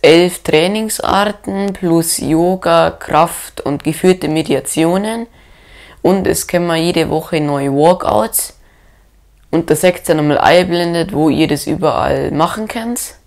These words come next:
Auf der Apple Watch natürlich, auf iPhone,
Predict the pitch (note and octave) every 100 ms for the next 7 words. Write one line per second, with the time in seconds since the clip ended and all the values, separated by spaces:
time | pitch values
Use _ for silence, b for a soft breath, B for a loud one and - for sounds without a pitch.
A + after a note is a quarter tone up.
0 | _ B B B B _ _ _ - C#3
1 | D3+ - - - G3+ G#3+ G3 G#3 - -
2 | G3 - G#3+ G#3 G#3 G3+ - C#3+ - -
3 | A#2+ F3 G3 - F3+ F#3 F#3